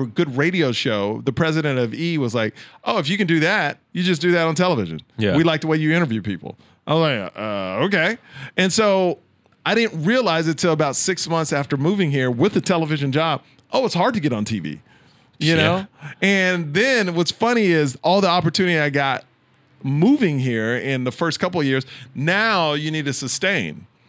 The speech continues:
Speaker 1: So now it's a different battle 'cause now I'm known on television in the entertainment world.
Speaker 2: It's cool though that your story, it's like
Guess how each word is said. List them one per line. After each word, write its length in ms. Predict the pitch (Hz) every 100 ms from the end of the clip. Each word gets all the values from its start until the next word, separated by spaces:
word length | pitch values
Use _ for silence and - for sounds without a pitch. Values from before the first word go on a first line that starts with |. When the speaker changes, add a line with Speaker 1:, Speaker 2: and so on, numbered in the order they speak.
| -
Speaker 1:
So 140 | -
now 220 | 170 190 196
it's 100 | 170
a 40 |
different 300 | 143 208 175
battle 180 | 135 135
'cause 180 | 196 175
now 200 | 247 240
I'm 220 | 175 156
known 300 | 190 202 160
on 160 | 127 117
television 600 | 120 101 101 95 110 101
in 140 | 120
the 40 | 117
entertainment 560 | 117 117 165 202 156
world. 200 | 104 107
Speaker 2:
It's 100 | 104
cool 200 | 143 160
though 220 | 147 123 113
that 260 | 110 98
your 160 | 101 104
story, 360 | - 117 120 107
it's 140 | 98
like 340 | 98 92 -